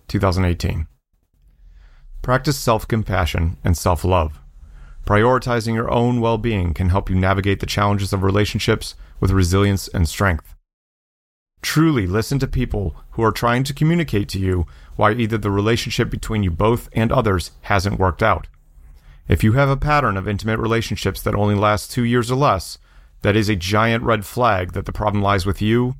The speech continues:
and not the other people. Remember that it's okay to walk away.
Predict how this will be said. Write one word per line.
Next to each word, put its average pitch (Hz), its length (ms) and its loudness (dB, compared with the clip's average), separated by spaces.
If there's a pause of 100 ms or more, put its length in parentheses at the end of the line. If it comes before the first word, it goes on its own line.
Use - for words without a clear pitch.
(260)
and 104 120 4
not 101 200 2
the 98 120 0
other 92 140 0
people. 90 460 -4 (1200)
Remember 147 400 4
that 113 160 0
it's - 240 -8
okay 117 440 0
to 101 120 -6
walk 101 240 0
away. 92 480 0